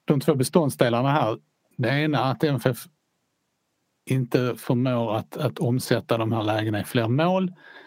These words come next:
eller att de har de här problemen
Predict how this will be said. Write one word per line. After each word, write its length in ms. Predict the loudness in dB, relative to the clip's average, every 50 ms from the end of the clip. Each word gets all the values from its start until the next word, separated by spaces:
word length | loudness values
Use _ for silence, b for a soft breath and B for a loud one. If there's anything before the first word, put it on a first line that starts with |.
| B B B B B B B _ 0
eller 520 | 0 2 2 2 0 0 0 0 0 0
att 260 | 0 -2 -2 -4 -12 -14 -6
de 400 | -2 0 2 2 0 -2 -4 -6 _ _ _ _ _ _ _ _ -12 -8 0 2
har 380 | 2 2 2 0 0 0 0 0
de 200 | 0 0 0 0
här 300 | -2 0 0 0 -2 -4
problemen 840 | -4 -4 -4 -2 0 0 0 0 -2 -2 -2 -2 -2 -4 -6 -6